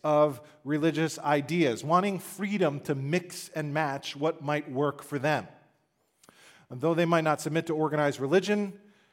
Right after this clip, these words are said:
they still have to deal with the uncertainties of life.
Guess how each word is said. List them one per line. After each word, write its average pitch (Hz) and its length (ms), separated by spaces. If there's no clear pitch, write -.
they 151 100
still 196 460
have 175 200
to 175 80
deal 139 280
with 139 140
the 147 80
uncertainties 131 1000
of 127 120
life. 139 420